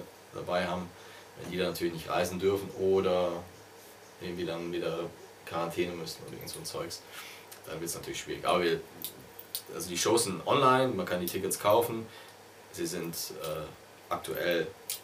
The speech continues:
werden sie stattfinden und so jetzt hoffe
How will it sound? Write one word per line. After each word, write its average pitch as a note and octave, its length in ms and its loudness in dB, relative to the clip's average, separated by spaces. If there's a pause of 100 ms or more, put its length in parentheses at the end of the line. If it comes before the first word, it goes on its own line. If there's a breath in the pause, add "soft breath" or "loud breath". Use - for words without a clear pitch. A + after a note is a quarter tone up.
(120)
werden E2 180 -2
sie D#2+ 60 -6
stattfinden - 520 2 (340)
und - 200 -6
so - 260 -12 (1400)
jetzt - 220 -6 (100)
hoffe - 140 -4